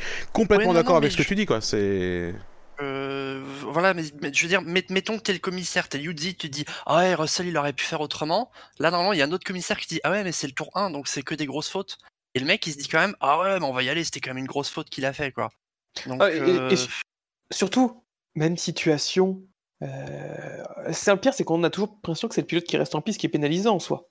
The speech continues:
Speaker 3: dans énormément d'actions lorsqu'il y a des incidents de course. C'est un peu le sentiment qu'on a.
Speaker 2: Moi, un truc qui, qui m'a fait réagir quand Ben Lop a dit, « On dirait que c'est des gens qui savent pas ce que c'est que la course ou qui veulent pas comprendre. »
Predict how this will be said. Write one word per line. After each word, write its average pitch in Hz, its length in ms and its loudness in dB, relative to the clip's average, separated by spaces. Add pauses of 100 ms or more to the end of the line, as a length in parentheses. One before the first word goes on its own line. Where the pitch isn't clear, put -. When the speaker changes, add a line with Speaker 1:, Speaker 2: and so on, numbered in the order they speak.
(320)
Speaker 3:
dans 151 340 0
énormément 160 420 4
d'actions 202 460 0
lorsqu'il 143 340 -2
y 143 40 0
a - 20 2
des 143 60 -2
incidents 143 280 -2
de 160 60 -2
course. - 340 -4 (400)
C'est 143 120 -2
un 139 40 -2
peu 185 120 0
le 170 40 -2
sentiment 143 360 -4
qu'on 175 160 0
a. 196 120 0 (160)
Speaker 2:
Moi, 165 380 -4
un 202 60 -2
truc - 200 -10
qui, 165 240 -8
qui - 140 -8
m'a 160 100 0
fait 175 120 -6
réagir 170 340 -2
quand 170 120 -6
Ben 147 200 -4
Lop 175 180 -4
a 143 100 -2
dit, « 139 140 -6
On 156 80 -4
dirait 135 220 -2
que - 60 -6
c'est 151 100 -6
des 135 140 -4
gens 151 180 -4
qui 123 340 -8
savent - 240 -6
pas 151 140 -2
ce - 80 -6
que - 100 -12
c'est 170 200 -6
que - 100 -10
la 120 80 -4
course - 300 -12
ou 135 40 -12
qui 135 140 -14
veulent 131 140 -8
pas 139 100 -2
comprendre. » 156 480 -8